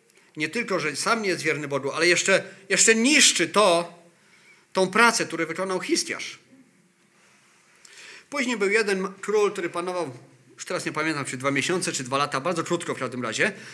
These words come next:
Pominąłem go. I dwudziesty drugi rozdział, pierwsze trzy wiersze. Jozjasz, syn Amona,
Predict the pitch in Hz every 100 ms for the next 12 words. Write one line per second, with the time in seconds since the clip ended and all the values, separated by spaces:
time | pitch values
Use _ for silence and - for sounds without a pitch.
0 | - - - 170 180 180 143 139 135 185
1 | 247 - - - - - - 214 254 240
2 | 151 185 214 - 196 233 220 196 208 202
3 | - 190 175 185 - 165 165 135 - 156
4 | 185 - - _ _ _ _ _ _ -
5 | 156 226 208 117 127 - - - - -
6 | - - 214 - 175 165 143 135 214